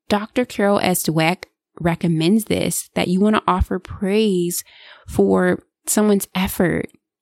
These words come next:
for the process in which they're going through, not the end result,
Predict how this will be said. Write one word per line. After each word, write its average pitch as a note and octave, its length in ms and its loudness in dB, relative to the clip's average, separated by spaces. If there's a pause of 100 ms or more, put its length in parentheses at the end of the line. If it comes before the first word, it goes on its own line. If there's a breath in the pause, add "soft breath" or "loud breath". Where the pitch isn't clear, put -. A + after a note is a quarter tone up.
(180)
for F#3 240 0 (100)
the - 80 0
process G#3 640 -4
in F3+ 80 2
which F3 180 0
they're F3+ 140 0
going E3+ 460 0
through, B2 440 -6 (600 loud breath)
not F#3 400 0
the - 160 -2
end G3 180 2
result, F#3 520 -2